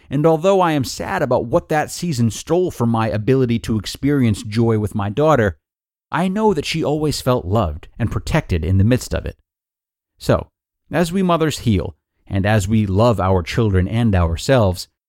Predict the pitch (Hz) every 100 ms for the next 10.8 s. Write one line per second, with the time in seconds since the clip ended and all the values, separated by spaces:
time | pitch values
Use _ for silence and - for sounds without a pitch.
0 | _ - 202 220 226 247 - - 151 131
1 | - - 90 92 92 - _ _ _ _
2 | 104 104 - _ _ _ 131 127 165 170
3 | 139 110 107 110 110 131 131 110 - -
4 | 98 104 107 104 87 104 101 98 101 101
5 | 101 - _ _ _ _ _ - 135 165
6 | 156 123 180 - - 90 107 - - -
7 | 95 80 80 85 92 113 101 - - 92
8 | - - 127 76 - 101 90 - - 120
9 | 98 92 - - 127 95 117 101 - 95
10 | 104 98 95 90 - 113 101 69